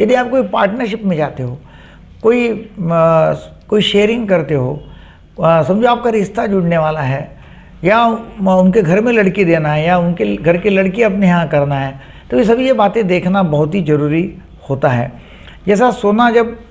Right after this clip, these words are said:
हम देखते हैं कि भाई सोना खरा सोना है कि नहीं है,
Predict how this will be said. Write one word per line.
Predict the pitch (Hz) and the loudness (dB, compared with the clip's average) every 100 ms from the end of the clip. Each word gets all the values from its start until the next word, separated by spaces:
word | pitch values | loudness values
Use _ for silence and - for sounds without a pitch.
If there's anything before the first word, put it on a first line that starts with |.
| - - - | -20 -20 -6
हम | 185 202 | 0 2
देखते | 185 185 208 | 0 2 2
हैं | 185 | 2
कि | 190 | 0
भाई | 190 | 0
सोना | 190 175 196 | 0 0 0
खरा | 190 160 185 | 0 0 0
सोना | 185 180 170 | 0 0 0
है | 170 | 0
कि | 160 | -2
नहीं | 156 160 | -4 -2
है, | 147 143 | 0 -2